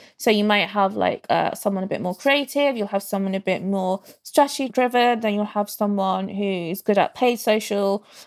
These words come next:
um, someone who's good at speaking to clients, someone who's good at putting, like, a deck together. So the role has just become a lot more complex over time, and we're having to look at lots of different things, and it's what you could once pitch to a client. If you pitch that now, you'll no way win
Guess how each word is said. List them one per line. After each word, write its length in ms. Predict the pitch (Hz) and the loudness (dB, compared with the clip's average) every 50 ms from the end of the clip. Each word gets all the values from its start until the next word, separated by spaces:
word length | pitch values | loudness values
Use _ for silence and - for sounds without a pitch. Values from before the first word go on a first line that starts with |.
| _ _ - | _ _ 2
um, 340 | 208 196 190 190 190 - | 4 4 4 2 0 -4
someone 420 | - - - 214 208 208 202 202 196 | -4 -2 0 2 2 2 0 -2 -2
who's 280 | 196 214 208 196 196 | -2 -2 -2 -2 -2
good 160 | - - 196 180 | -2 -2 0 0
at 120 | 185 208 | 0 -2
speaking 360 | - - 269 269 262 277 247 | 0 0 -2 0 0 0 -2
to 120 | 240 247 240 | -2 -4 -4
clients, 640 | - - 226 220 220 214 214 214 214 208 190 - | 0 0 2 2 2 4 2 2 2 2 -2 -4
someone 240 | - 226 202 196 202 | -4 -4 -2 -2 -2
who's 160 | 196 214 208 | -2 -4 -4
good 120 | - 233 208 | -2 -2 -2
at 140 | 196 - - | -2 -2 -2
putting, 200 | 220 196 185 185 | -4 -4 -2 -4
like, 160 | 175 - - | -4 -4 -4
a 40 | 208 | 2
deck 220 | - 254 233 - - | 4 4 4 4 0
together. 360 | - 214 - 208 208 202 208 | -2 2 4 4 4 4 2
So 100 | 208 226 | 0 0
the 140 | 220 220 220 | 0 2 2
role 220 | 226 220 220 226 | 2 2 2 0
has 120 | 226 233 214 | -2 -4 -8
just 160 | 220 214 - | -8 -8 -8
become 280 | 220 - - 202 202 | -8 -4 -2 -2 0
a 40 | 202 | 0
lot 160 | 202 196 - | 0 0 0
more 80 | 190 196 | -2 -2
complex 640 | - - 202 196 190 202 180 - - - - - - _ - - - - _ - | -2 -2 -2 -2 0 2 2 2 0 -2 -8 -18 -20 _ -20 -20 -20 -20 _ 2
over 160 | - 208 190 190 | 2 4 4 0
time, 280 | - - 175 185 190 | -2 -2 -2 -2 0
and 100 | - 202 208 | 0 0 0
we're 60 | 202 | 0
having 180 | 202 208 208 208 | 2 0 0 0
to 80 | - | -2
look 160 | 202 202 - - | -4 -2 -2 -2
at 80 | - | -2
lots 300 | 196 196 185 - - - | 2 2 2 0 0 -2
of 80 | 214 202 | -6 -4
different 420 | - 190 196 - 202 185 - - | -4 -6 -4 -4 -6 -8 -4 -2
things, 380 | - 202 202 208 240 254 233 226 | 0 2 2 2 0 0 0 0
and 280 | 196 185 185 190 190 | -2 -2 -2 -2 -2
it's 280 | - - - - - - - - - _ _ | -2 -2 -2 -4 -8 -14 -16 -18 -20 _ _
what 240 | - 202 226 202 - | 2 4 4 4 4
you 140 | 202 214 208 | 2 -2 -6
could 160 | - 202 - | -8 -4 0
once 260 | 208 208 180 185 - | 0 0 0 0 -4
pitch 240 | - - - - - | -4 -4 -4 -4 -4
to 80 | - 214 | -4 -6
a 40 | 202 | -6
client. 440 | - - 214 190 196 190 185 - - | -4 -4 -2 0 0 0 -2 -4 -4
If 120 | 208 - | -4 -4
you 80 | 214 208 | -4 -4
pitch 240 | - 202 202 - | -2 -4 -6 -2
that 180 | - 214 196 - | 0 0 0 2
now, 160 | 202 208 196 | 0 0 0
you'll 260 | 190 196 202 202 190 | 0 0 -2 0 0
no 220 | 202 202 196 190 190 | 2 2 2 2 0
way 160 | 190 180 185 | 0 0 0
win 380 | 196 196 185 180 175 180 190 | 0 0 -2 -2 -2 -4 -6